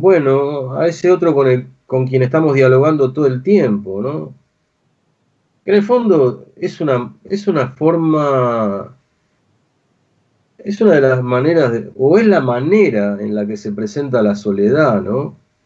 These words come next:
Es la manera, es la sustancia de la soledad, ese, ese monólogo interior. Eh, es todo muy contradictorio, ¿no? Porque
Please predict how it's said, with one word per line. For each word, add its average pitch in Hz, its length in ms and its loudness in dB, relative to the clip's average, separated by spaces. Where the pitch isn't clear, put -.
Es 135 120 -8
la 143 100 -2
manera, 131 320 2
es - 800 -6
la 170 100 4
sustancia 131 760 0
de 101 40 0
la 101 100 -4
soledad, 98 580 -6
ese, 131 260 -2
ese 139 200 -2
monólogo 135 400 4
interior. 113 760 2
Eh, 95 1040 2
es 202 160 -6
todo 233 260 4
muy 143 160 0
contradictorio, 123 880 0
¿no? 156 280 -8
Porque 87 760 -12